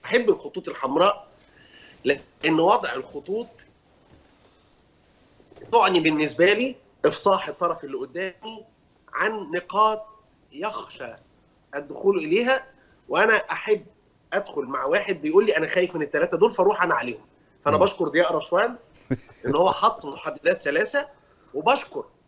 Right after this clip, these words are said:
Speaker 1: وأثمن، آه، ال-، كلمة عمرو موسى النهاردة إنه تقريبا اشتبك مع المحددات السلاسة.
Speaker 2: و-، وأيضا
Speaker 1: لحد
Speaker 2: حسام
Speaker 1: ما
Speaker 2: بدراوي، أستاذ
Speaker 1: حصل
Speaker 2: محمد،
Speaker 1: تدخل.
Speaker 2: حسام بدراوي اتكلم عن الدستور وعمرو موسى اتكلم عن الدستور، زي ما أنت قلت في تشابك مباشر مع الدستور.
Speaker 1: مظبوط.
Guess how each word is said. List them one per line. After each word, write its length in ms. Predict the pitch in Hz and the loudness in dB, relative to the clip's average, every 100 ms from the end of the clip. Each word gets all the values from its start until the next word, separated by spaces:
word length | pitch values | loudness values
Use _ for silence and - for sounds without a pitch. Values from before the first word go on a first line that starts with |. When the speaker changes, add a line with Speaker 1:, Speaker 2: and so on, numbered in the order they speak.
| _ 127 | _ -8
Speaker 1:
وأثمن، 680 | 151 170 - 262 226 156 107 _ _ _ _ _ _ _ _ _ | -6 -6 -2 -2 -2 -8 -12 _ _ _ _ _ _ _ _ _
آه، 540 | 143 151 147 143 139 - 156 | -4 -2 0 0 0 -2 -8
ال-، 140 | 156 - | -8 0
كلمة 280 | 233 254 196 | 0 2 -2
عمرو 260 | 165 220 190 | 0 2 2
موسى 220 | 233 233 | 0 -2
النهاردة 380 | 185 196 226 196 | 2 2 2 2
إنه 120 | 214 | 2
تقريبا 480 | 214 - 277 240 165 | 2 0 2 2 0
اشتبك 380 | 160 180 180 151 | -2 -6 -6 -8
مع 120 | 123 | -12
المحددات 480 | 127 - 135 127 143 | -12 -18 -14 -12 -12
السلاسة. 300 | - 113 107 | -12 -12 0
Speaker 2:
و-، 120 | 131 147 | 6 8
وأيضا 340 | 165 262 233 | 8 8 4
Speaker 1:
لحد 140 | - | 0
Speaker 2:
حسام 160 | - 247 | 2 2
Speaker 1:
ما 80 | 226 | 4
Speaker 2:
بدراوي، 280 | 196 262 226 | 4 4 2
أستاذ 180 | 208 | -4
Speaker 1:
حصل 80 | 208 302 | -2 0
Speaker 2:
محمد، 140 | 208 | 0
Speaker 1:
تدخل. 80 | 165 | -4
Speaker 2:
حسام 200 | - 233 | 2 4
بدراوي 300 | 202 202 233 | 6 6 4
اتكلم 280 | 220 233 214 | 4 2 2
عن 60 | 185 | 0
الدستور 480 | 180 - 226 294 - _ - - - | -2 -2 0 0 -2 _ -20 -10 2
وعمرو 300 | 131 190 185 | 4 4 2
موسى 240 | 226 233 | 2 2
اتكلم 300 | - 226 214 | 4 4 4
عن 60 | 202 | 2
الدستور، 560 | 185 - 240 294 254 - - - | 0 -4 0 0 0 -8 -20 -12
زي 140 | 131 170 | 4 4
ما 100 | 254 | 4
أنت 120 | 247 | 2
قلت 220 | 240 233 | 2 2
في 120 | 214 | -4
تشابك 460 | 208 190 254 - 202 | 0 4 6 4 -2
مباشر 500 | 202 208 247 269 208 | 2 4 6 4 2
مع 120 | 185 | -6
الدستور. 460 | 165 - - 208 - _ _ _ _ _ _ _ _ _ - | -6 -8 -6 -8 -10 _ _ _ _ _ _ _ _ _ -10
Speaker 1:
مظبوط. 520 | 156 - 262 381 - | -8 -2 0 2 0